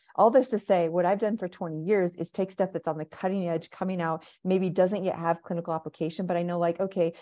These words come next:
dosing vitamin C at two thousand a day, pretty darn safe. There's not a lot of people except for G six P D, defi-, you know, issues, um, that could have problems with that. And so I'd say, okay, if there's safety and there's potential efficacy,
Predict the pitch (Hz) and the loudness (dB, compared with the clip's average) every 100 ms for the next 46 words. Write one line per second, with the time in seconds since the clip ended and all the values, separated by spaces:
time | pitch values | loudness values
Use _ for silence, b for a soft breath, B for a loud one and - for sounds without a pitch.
0 | B - 202 202 180 175 170 170 175 160 | B -2 0 2 2 2 0 -4 -4 -4
1 | - 180 165 170 156 160 156 156 - 208 | -4 -2 -2 -2 -2 0 0 -2 -4 -6
2 | 196 180 165 - 165 156 180 180 175 165 | -2 -2 -4 -6 -2 -2 -2 -6 -6 -6
3 | 156 151 165 170 170 160 - 160 - 165 | -4 -4 -4 -4 -4 -4 -6 -10 -4 -6
4 | 165 175 - 165 - 165 151 165 160 180 | -4 -8 -6 -10 -8 -8 -6 -6 -6 -8
5 | - 170 143 180 190 180 185 B B B | -6 -4 -2 0 2 0 0 B B B
6 | 190 180 196 - 202 170 170 - 254 262 | 0 4 2 2 -2 -2 -4 -4 -2 -2
7 | 175 - - 185 190 185 196 185 190 185 | 0 0 0 -4 -4 -4 -2 -2 -2 -4
8 | 180 180 175 - 208 - 170 156 - b | -2 -2 -2 -2 -2 -2 -4 -6 -8 b
9 | b - 180 180 180 170 - - - 240 | b -4 -2 2 2 0 -6 -18 -6 0
10 | 247 277 170 165 156 160 - 165 | 0 2 0 0 -2 -4 -4 -4